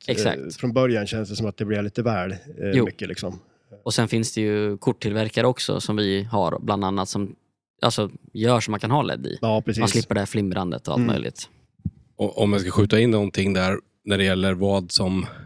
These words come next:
Speaker 3: eh, jag tror du var inne på vad som säljer, vad som, vilka reservdelar.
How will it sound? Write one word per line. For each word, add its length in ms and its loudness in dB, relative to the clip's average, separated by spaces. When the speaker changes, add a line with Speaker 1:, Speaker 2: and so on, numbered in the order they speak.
Speaker 3:
eh, 60 -4
jag 220 -2
tror 140 6
du 60 4
var 60 6
inne 160 2
på 100 2
vad 180 2
som 100 0
säljer, 500 0
vad 140 2
som, 380 0
vilka 220 2
reservdelar. 720 2